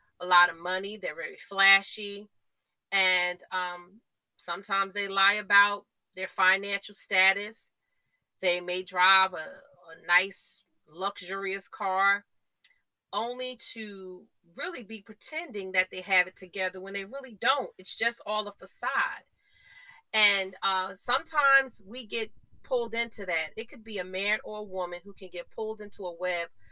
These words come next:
of a person who has narcissistic traits, okay? And so now, what do we do? The story goes on, and it states that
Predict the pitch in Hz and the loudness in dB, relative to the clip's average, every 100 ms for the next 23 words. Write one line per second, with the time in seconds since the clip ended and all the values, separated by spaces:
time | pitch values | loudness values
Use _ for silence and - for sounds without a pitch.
0 | - - - 190 190 - 190 196 - 180 | -20 -14 -6 -4 -6 -6 -8 -8 -8 -10
1 | 180 214 202 180 175 170 170 - _ _ | -12 -14 -12 -2 -2 -2 -6 -16 _ _
2 | _ 175 185 196 196 190 - 190 - - | _ -8 4 4 2 -12 -10 -10 -10 -8
3 | 359 _ _ _ _ _ - - 196 - | -8 _ _ _ _ _ -8 -2 -2 -2
4 | - - _ _ - - - 202 196 208 | -18 -18 _ _ -20 -10 4 6 6 4
5 | - - - - - - 208 208 208 214 | -4 -20 -20 -20 -20 -10 -4 -4 -4 -6
6 | 247 226 220 190 180 - _ 180 202 214 | -6 -4 -4 -6 -12 -20 _ -20 -14 0
7 | 277 320 277 269 - 196 285 277 262 202 | 2 4 2 0 -8 -10 -8 -8 -8 -6
8 | 190 156 - _ _ _ _ _ - - | -4 -6 -10 _ _ _ _ _ -20 -20
9 | _ _ _ 190 180 175 165 214 _ _ | _ _ _ 0 2 2 -2 -10 _ _
10 | - - 214 214 220 220 214 202 214 226 | -10 -6 -4 -4 -6 -4 -6 -4 -2 -2
11 | 233 269 - - - - - - _ _ | -2 -6 -18 -20 -20 -20 -20 -20 _ _
12 | - - 185 190 175 - 214 214 - 190 | -14 -8 -6 -6 -8 -4 -4 -4 0 2
13 | 185 180 | 2 0